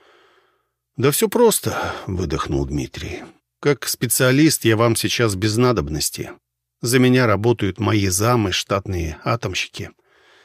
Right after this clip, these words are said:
Да и амальгит этот мы успели изучить достаточно хорошо, чтобы понять,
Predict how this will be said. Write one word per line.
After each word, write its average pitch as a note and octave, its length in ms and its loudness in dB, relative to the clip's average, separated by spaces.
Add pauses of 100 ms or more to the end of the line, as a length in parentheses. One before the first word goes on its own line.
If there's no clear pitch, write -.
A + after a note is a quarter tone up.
(240)
Да C3 160 2
и E3 260 4
амальгит B2+ 720 2
этот G#2+ 360 -2 (120)
мы G#2+ 180 2
успели F#2+ 520 0
изучить F#2 480 -4
достаточно F2 640 -6
хорошо, A2+ 460 0
чтобы G#2 320 -2
понять, A2 640 0